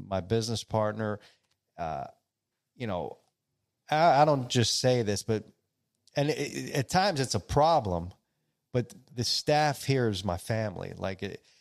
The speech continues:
and what I mean it's a problem is 'cause I'm so close to the staff and, uh, and I owe everything to the staff that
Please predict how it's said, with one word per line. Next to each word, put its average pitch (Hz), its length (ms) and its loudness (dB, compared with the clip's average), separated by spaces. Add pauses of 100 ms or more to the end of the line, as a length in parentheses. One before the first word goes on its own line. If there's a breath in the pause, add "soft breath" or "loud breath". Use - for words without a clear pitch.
(200 soft breath)
and 120 200 -4
what 123 100 2
I 123 80 2
mean 160 160 -2
it's 143 140 -2
a 113 60 -4
problem 143 580 2
is 107 360 -2 (540)
'cause 110 240 0 (100)
I'm 127 160 0
so 143 300 -2
close 143 480 -2
to 110 320 -6 (380)
the 101 60 -10
staff 113 680 -4
and, 98 200 -6
uh, 90 360 -8 (800)
and 113 120 -4
I 113 180 2
owe 131 360 2
everything 113 720 -2
to 98 120 -6
the 82 100 -6
staff 90 580 -6 (800)
that 98 460 -4